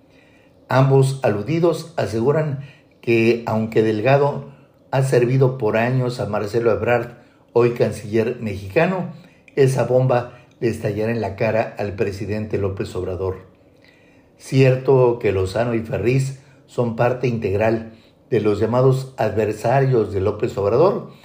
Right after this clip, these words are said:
aunque no necesariamente esto los descalifica en lo que dijeron. Ellos obtuvieron información que a la vista resulta creíble. Mario Delgado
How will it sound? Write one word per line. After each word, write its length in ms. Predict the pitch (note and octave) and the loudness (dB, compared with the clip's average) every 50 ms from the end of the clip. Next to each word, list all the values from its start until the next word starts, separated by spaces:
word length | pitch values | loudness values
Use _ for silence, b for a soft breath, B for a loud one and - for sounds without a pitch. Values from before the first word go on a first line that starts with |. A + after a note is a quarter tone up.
| B B B B B B - - | B B B B B B -6 -4
aunque 340 | A2 A2+ A2+ A2+ - A#2 | -2 -2 -2 0 0 0
no 140 | A#2 C#3 D#3+ | 0 0 -2
necesariamente 1040 | E3 D#3 D3 C3+ - B2+ B2 A#2+ A#2+ A#2+ B2 B2+ B2+ C3 - C#3 C3 C3+ B B B B B B B B - | -2 -2 -4 0 0 2 2 2 2 2 0 -2 -2 0 2 2 2 2 B B B B B B B B 0
esto 480 | - C3 B2+ C3 - - C3 C3 - - | 2 2 2 2 0 0 0 0 0 -2
los 220 | A#2+ A2 G#2 G2+ G#2+ | -2 -2 -2 -2 -4
descalifica 880 | A2 G2 - - G#2 G2 G2 F#2+ F#2+ B2 A#2+ - - A#2 - - - - | -6 -6 -4 -6 -4 -4 -4 -4 -4 -4 -4 0 0 0 0 0 -6 -10
en 140 | A#2 G#2+ G2+ | -10 -6 -4
lo 140 | G2+ F#2+ | -4 -4
que 120 | - A2 G2 | -2 -4 -4
dijeron. 600 | F#2+ F#2 - - A2 G#2 G2+ F#2+ F#2+ F#2+ - - - - _ _ _ _ _ _ _ b b b b b b b b | -4 -6 -6 -4 -2 -2 -2 -2 -6 -8 -10 -14 -20 -20 _ _ _ _ _ _ _ b b b b b b b b
Ellos 640 | A2+ B2 C3 C#3 D3+ E3+ D#3+ - - - - B B B B B B | 2 4 4 4 4 2 0 0 -4 -10 -12 B B B B B B
obtuvieron 600 | - A2+ A2 A2 - A#2+ G#2 A2+ C3 D3 D#3 C#3+ | 0 0 0 0 -4 -4 -2 2 2 2 2 2
información 680 | C3 A#2 - G#2+ G2 G#2+ A2 G#2+ - C3 B2+ C3 C#3 C3+ | 0 -2 -2 -2 -2 -2 -2 -4 0 0 0 2 2 0
que 100 | - A2+ | 0 0
a 40 | G2 | 0
la 120 | G2 G2 | 0 -2
vista 580 | G2 C#3 D#3 - - - D#3 C#3 C3+ B B B B B B _ _ - | -2 -2 -4 -4 -2 -2 -2 -2 -2 B B B B B B _ _ -4
resulta 680 | A2 A2 A2 G#2 - - C3 C3 C3 C3+ C3+ B2 - | 0 0 0 0 2 0 0 0 2 0 -2 -2 0
creíble. 580 | - G2 F#2+ F#2 F#2+ G2 F#2+ G2 F#2+ F#2 F#2 - - - - b b b b b b b b b _ - | -2 -2 -2 -2 -4 -4 -4 -4 -6 -6 -8 -10 -14 -20 -20 b b b b b b b b b _ -4
Mario 260 | A#2 A#2+ B2+ B2 A#2+ | -2 0 2 2 2
Delgado 640 | A2 G#2+ G2+ G2 A#2 B2+ C#3+ D#3 D3+ C#3 C#3 - - | 2 2 2 2 2 2 4 2 2 0 -2 -6 -12